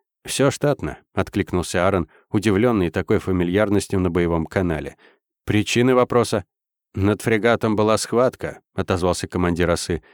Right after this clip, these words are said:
«Два атакующих корвета, их перехватил наш истребитель. Один из вражеских кораблей врезался в фрегат, и я не могу установить связь с дежурным по кораблю». «Что за...» — Хирш нахмурился.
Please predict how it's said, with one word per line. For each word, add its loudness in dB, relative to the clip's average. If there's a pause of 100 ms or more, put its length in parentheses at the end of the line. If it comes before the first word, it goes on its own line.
(300)
«Два 2
атакующих 0
корвета, 0 (120)
их -2
перехватил 0
наш 0
истребитель. -4 (260)
Один 2
из 0
вражеских -2
кораблей 0
врезался 0
в -6
фрегат, 0
и 0
я 0 (220)
не 2
могу 2
установить -2
связь 0
с -8
дежурным 0
по -4
кораблю». -2 (460)
«Что -4
за...» — -2 (200)
Хирш 0
нахмурился. -2